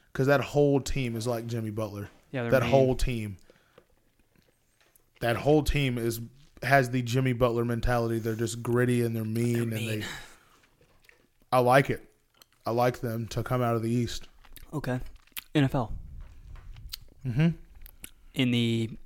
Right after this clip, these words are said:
Speaker 2: N F C Championship game.
Speaker 1: Mm.
Speaker 2: The Packers?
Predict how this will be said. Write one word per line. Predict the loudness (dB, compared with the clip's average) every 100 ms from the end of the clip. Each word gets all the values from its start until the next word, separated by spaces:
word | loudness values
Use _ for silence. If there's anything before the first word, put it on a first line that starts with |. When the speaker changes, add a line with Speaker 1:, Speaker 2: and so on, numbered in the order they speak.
| -2
Speaker 2:
N | 0
F | 2
C | 0
Championship | 0 -2 -4 -8
game. | -10 -12 -12 -16 -16 -20 _ _ _ _ _ _ _ _ _ _ _ _ _ -8
Speaker 1:
Mm. | -4 -2 -2 -4 -4 2
Speaker 2:
The | 2
Packers? | 4 2 0 0 0 2 2 0